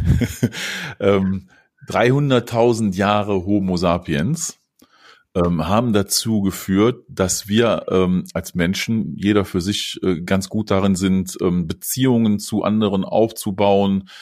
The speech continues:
Beziehungen zu erkennen, zu erkennen, wer ähnlich ist, wer anders ist, äh,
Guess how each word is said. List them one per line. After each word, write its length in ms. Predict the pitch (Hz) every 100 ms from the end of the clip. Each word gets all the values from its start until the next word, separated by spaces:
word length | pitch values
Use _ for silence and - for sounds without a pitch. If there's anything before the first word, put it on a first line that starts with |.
| - - _
Beziehungen 640 | - - - 123 117 113 98
zu 240 | - 104
erkennen, 760 | 73 - 120 123 117 113 110 107
zu 200 | - 101
erkennen, 540 | 82 - 120 117 101
wer 200 | 101 -
ähnlich 480 | 113 120 117 107 -
ist, 300 | 107 - 104
wer 200 | 98 -
anders 460 | 110 120 107 107
ist, 440 | - 104 - - -
äh, 220 | 98 95